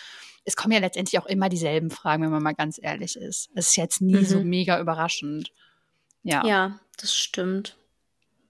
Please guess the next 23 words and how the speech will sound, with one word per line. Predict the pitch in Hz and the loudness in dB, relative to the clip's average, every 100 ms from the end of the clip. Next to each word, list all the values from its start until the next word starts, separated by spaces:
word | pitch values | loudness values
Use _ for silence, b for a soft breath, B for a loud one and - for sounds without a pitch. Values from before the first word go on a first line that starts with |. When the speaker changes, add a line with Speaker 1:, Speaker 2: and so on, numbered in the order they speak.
| _ _ _ - | _ _ _ -4
Speaker 2:
Das | 320 - | 0 2
Speaker 1:
Und | |
diesmal | 247 254 262 | 0 2 0
hat | 185 | 0
Speaker 2:
stimmt. | |
Speaker 1:
mein | 214 214 | -2 -6
Freund | - 185 190 214 | -8 -6 -6 -2
auch | 175 170 | -4 -4
gesagt, | 185 160 165 165 | -6 -2 -2 -2
dass | 175 - _ | -8 -10 _
ich | 190 - | -6 -2
mehr | 160 | -2
verdiene | - 170 170 160 | -2 -4 -4 -4
als | - - | -4 -4
er | 165 165 | -2 -2
und | 170 | -2
nicht | 170 - | -6 -6
ich. | 175 185 - - | -8 -8 -8 -4
Das | - - | 0 2
<laughs> | - | 2
ist | - - - | 0 0 0
dann | 240 - | -2 -2
manchmal, | 240 - 233 | -4 -2 -4